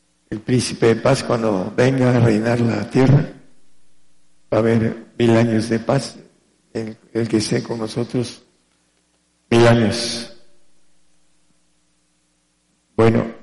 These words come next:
eh, a veces cantamos, eh, "Quiero ser como tú", ¿no?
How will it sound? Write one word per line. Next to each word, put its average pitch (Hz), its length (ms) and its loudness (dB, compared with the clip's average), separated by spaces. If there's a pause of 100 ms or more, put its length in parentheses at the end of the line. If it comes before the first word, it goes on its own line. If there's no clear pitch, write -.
eh, 107 640 4
a 113 60 2
veces 139 340 2
cantamos, 117 1000 -4 (800)
eh, 98 920 0 (520)
"Quiero 127 220 4
ser 127 260 0
como 117 260 -6
tú", 135 220 -4
¿no? 117 260 -6